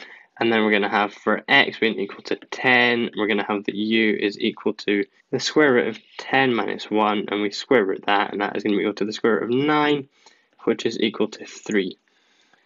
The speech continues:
So this is our new limit here. So I'll just annotate that in, new limits.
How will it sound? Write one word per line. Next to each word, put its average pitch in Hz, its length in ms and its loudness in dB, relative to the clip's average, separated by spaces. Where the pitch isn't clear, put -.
So - 160 0
this 143 220 4
is 120 200 2
our 107 320 4
new 117 340 4
limit 110 400 0
here. 156 480 4
So 107 140 -2
I'll 107 60 0
just 110 280 -4
annotate 117 440 -2
that 110 240 -2
in, 151 200 2
new 120 320 0
limits. - 640 0